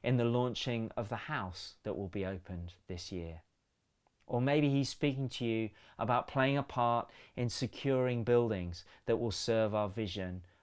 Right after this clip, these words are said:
of helping Bristol believe. We all have a part to play.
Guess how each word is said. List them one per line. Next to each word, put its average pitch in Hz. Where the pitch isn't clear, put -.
of 90
helping 95
Bristol 92
believe. 87
We 127
all 110
have 107
a 101
part 104
to 92
play. 87